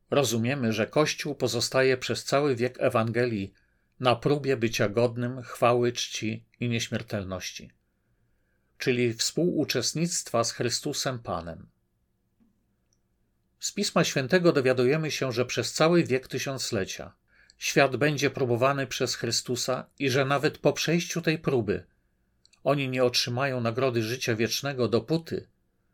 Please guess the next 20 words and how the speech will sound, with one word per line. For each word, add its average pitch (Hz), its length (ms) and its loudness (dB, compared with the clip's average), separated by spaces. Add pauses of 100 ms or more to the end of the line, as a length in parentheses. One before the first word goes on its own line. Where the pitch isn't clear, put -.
(340)
dopóki 135 460 0
Bóg 120 260 0
sam 151 360 -2
nie 131 100 0
wypróbuje 131 640 0
ich - 300 -6
przy - 200 -8
końcu 160 400 2
panowania 113 540 0
Chrystusowego. 107 920 -6 (1600)
Próby 123 320 2
tej 120 200 0
dokona 117 500 0
on 127 220 0
przez - 480 -2 (300)
uwolnienie 131 580 2
szatana 120 500 0
na 98 140 -4
mały 98 360 -2
okres. - 560 -10